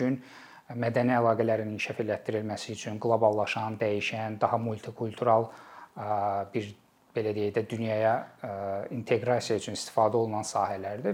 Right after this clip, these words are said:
və, ə, dünya görüşünü artırmağa həddindən artıq çox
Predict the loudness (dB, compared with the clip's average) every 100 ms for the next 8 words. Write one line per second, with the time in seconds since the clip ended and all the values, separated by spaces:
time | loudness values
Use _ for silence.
0 | 4 2 2 -10 -18 -18 -18 -4 0 2
1 | 2 0 -2 -8 -16 _ 2 6 8 8
2 | 6 6 4 4 4 6 6 6 2 4
3 | 6 8 6 6 0 -2 0 0 0 2
4 | 0 0 -4 -2 -4 -4